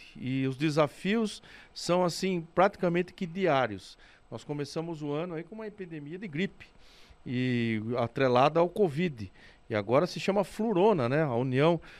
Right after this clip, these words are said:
eh, dessas duas doenças. E causou uma avalanche de pessoas, eh, na, nas unidades básicas de saúde, em todas as nossas locais aí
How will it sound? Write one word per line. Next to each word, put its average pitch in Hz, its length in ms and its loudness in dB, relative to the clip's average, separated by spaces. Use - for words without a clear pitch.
eh, 123 220 2
dessas 135 380 2
duas 156 300 2
doenças. 147 600 -2
E 117 100 -2
causou 156 540 6
uma 185 160 4
avalanche 185 760 4
de 127 120 -6
pessoas, 147 680 0
eh, 135 220 0
na, 135 240 4
nas 127 300 0
unidades 151 500 4
básicas 139 460 2
de 135 80 -2
saúde, 185 640 2
em 180 80 -8
todas 175 560 2
as 127 320 -2
nossas 135 580 -2
locais 135 540 4
aí 143 80 4